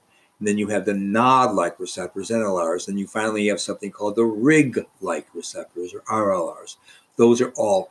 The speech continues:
subtypes of P R Rs. Remember,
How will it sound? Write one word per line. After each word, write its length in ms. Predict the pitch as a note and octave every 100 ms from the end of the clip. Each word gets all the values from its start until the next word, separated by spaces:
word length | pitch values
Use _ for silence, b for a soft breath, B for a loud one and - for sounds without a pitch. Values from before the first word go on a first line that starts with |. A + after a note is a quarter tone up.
| -
subtypes 600 | - A#2+ - - E2 -
of 120 | -
P 200 | - D3
R 400 | C3+ G#2+ F#2+ E2
Rs. 180 | E2 - b b b A2
Remember, 340 | G#2+ F#2 F2+